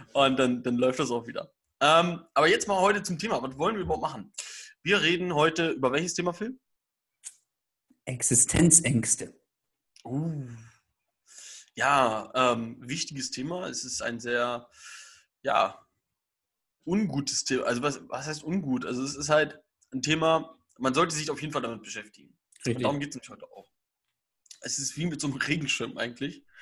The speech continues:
Speaker 1: Das hast du auch ganz oft schon mal bei uns im Podcast gebracht, ne?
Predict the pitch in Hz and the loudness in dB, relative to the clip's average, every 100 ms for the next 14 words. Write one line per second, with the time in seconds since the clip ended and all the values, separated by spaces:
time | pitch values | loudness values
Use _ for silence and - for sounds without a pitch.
0 | - - - 135 143 214 196 170 175 165 | -20 -20 -4 -4 0 4 4 4 0 0
1 | 131 - 156 156 156 151 151 143 160 156 | -6 -2 0 0 0 -4 -4 -6 -4 -4
2 | - 139 180 - 110 147 | -6 -8 -8 -12 -8 -8